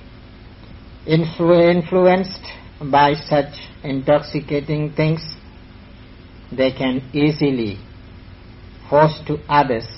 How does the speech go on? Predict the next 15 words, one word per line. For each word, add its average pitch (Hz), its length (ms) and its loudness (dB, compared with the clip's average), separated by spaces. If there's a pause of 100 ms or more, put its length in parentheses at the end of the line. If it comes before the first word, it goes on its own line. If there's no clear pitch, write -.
(1900)
to 160 80 0
use 180 460 4
the 165 120 4 (100)
thing. 135 400 2 (760)
Not 214 360 0
only 165 440 2
they 135 160 2
may 131 240 0 (140)
force 165 360 4
to 151 80 -2 (100)
others 147 500 0
to 131 60 -6
use 135 420 -2
the 131 120 -6 (120)
things, 151 460 -6